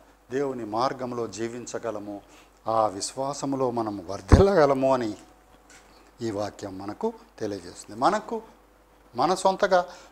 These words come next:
మన జ్ఞానాన్ని బట్టి మనం ప్రవర్తించకూడదు. ప్రతిదీ దేవునికి విన్నవించినప్పుడు విన్నవించినటువంటి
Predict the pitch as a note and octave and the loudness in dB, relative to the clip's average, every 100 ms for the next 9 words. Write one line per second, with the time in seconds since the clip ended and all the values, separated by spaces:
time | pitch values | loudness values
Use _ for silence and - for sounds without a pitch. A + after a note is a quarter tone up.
0 | _ G#2+ B2+ C#3 C#3 C3+ - - _ _ | _ 0 0 2 -2 -4 -8 -20 _ _
1 | A2 A2+ C3+ C#3 C3+ B2+ B2 A#2 B2 A2+ | -2 2 4 2 0 -2 -4 -4 -4 -4
2 | A2 G#2 G2 F#2+ - G#2 F2 - F2 - | -4 -4 -6 -6 -8 -10 -12 -12 -16 -12
3 | - A#2+ D#3+ C#3+ C3+ C3+ - - F#2+ G#2+ | -8 -6 -6 -6 -8 -10 -18 -20 -4 0
4 | B2 B2+ A2+ F#2+ G2+ A#2+ C#3+ D3 - G#3 | 2 0 -4 -8 -10 -6 -4 -4 0 0
5 | G#3+ A3+ D#3+ C3 E3 - - - A2 C3+ | 2 6 8 8 6 -4 -18 -10 -4 0
6 | F3 F#3+ F#3 - G3+ G3 F#3 F#3+ F#3 G3 | 0 0 -2 -4 -2 -4 -2 -4 -4 -8
7 | F3+ | -10